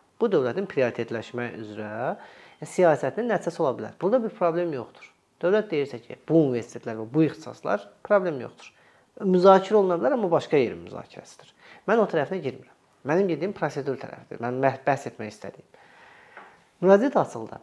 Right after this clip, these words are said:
Tələbə qəbulunu alıb və sənədini verdi. Nə qədər davam eləyir? İntervyu, müsahibə mərhələsi, sonra qərarın çıxması. Səhv eləmirəmsə, qərarın çıxması acaba may,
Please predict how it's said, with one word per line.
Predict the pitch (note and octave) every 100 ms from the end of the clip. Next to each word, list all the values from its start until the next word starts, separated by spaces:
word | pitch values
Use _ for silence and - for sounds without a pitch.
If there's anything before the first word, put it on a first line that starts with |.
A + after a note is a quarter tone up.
| _ _ _ _ _ _
Tələbə | - C3+ C3+ D3+ D#3+ D#3+
qəbulunu | C3+ B2 B2 C3 C3 C#3
alıb | A2 G#2+ B2 E3+ - - _ _
və | A#2+ D3+
sənədini | D#3 A#2+ A2 G#2 G2
verdi. | - - - _ _ _ _ _ _ _ _ _
Nə | D3+
qədər | F#3+ F#3+ C3+
davam | B2 A2 G#2+
eləyir? | G2+ G2+ - - _ _ _ -
İntervyu, | A2 - A2 G2 A2+ D3+
müsahibə | C3 - G#2+ G#2+ C#3
mərhələsi, | D#3 D#3 D#3 C#3 C#3 C3
sonra | - A#2+ A#2
qərarın | A#2+ G#2+ G2+ G2
çıxması. | - - - - - _ _ _ _
Səhv | - G#3 G3+
eləmirəmsə, | F3 C#3+ D3
qərarın | D3+ D3+ E3+
çıxması | E3 C3 B2+
acaba | D#3 D3 D3+ B2+
may, | B2 B2+ C3+